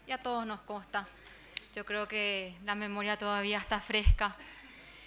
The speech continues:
Y ustedes han visto en esto, en este material de que hace más de diez años él también ha propuesto, como único, como uno de los pocos candidatos presidenciables,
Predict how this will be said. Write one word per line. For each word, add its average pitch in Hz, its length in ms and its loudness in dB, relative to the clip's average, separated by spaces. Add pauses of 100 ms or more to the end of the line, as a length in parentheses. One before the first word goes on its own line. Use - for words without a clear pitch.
(140)
Y 240 160 0
ustedes 262 340 6
han 254 220 4
visto 269 300 2
en 233 80 0
esto, 233 560 -6
en 233 80 -8
este 269 200 -2
material 240 640 2
de 233 140 0
que 233 160 0
hace 233 240 0
más 240 160 -2
de 240 80 0
diez 233 180 2
años 233 560 0
él 226 160 -4
también 226 480 -2 (180)
ha 226 200 2
propuesto, 220 760 2
como 254 200 -6
único, 277 500 0
como 240 220 -2
uno 254 260 -2
de 254 60 2
los 240 120 0
pocos 247 480 -2
candidatos 220 580 -2
presidenciables, 214 1000 0